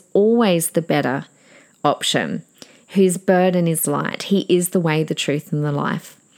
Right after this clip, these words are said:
So there you are. That kind of wraps up our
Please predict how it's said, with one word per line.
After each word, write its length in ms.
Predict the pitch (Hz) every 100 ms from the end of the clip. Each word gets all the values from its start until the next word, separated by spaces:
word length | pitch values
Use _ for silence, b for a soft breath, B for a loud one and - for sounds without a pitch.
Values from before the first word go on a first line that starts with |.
| B B B B B B
So 680 | - - 180 175 170 165 -
there 180 | 208
you 240 | 240 262 226
are. 340 | 160 139 156 - _ _ _ _ _ _ _ -
That 340 | 170 185 185
kind 240 | - 170 170
of 120 | 160
wraps 320 | 165 - -
up 200 | 170 165
our 380 | 175 156 156